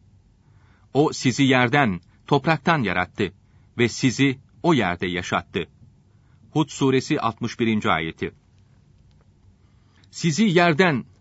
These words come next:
toprakta yarattık. Yine sizi o yere,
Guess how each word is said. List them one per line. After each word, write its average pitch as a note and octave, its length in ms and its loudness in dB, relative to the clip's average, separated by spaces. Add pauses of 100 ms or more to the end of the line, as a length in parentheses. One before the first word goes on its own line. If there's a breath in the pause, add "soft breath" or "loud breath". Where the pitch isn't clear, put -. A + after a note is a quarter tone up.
(140)
toprakta E3 480 2
yarattık. G2 500 -2 (500)
Yine C3+ 220 2
sizi C#3 440 0
o D#3 120 4
yere, F2+ 280 0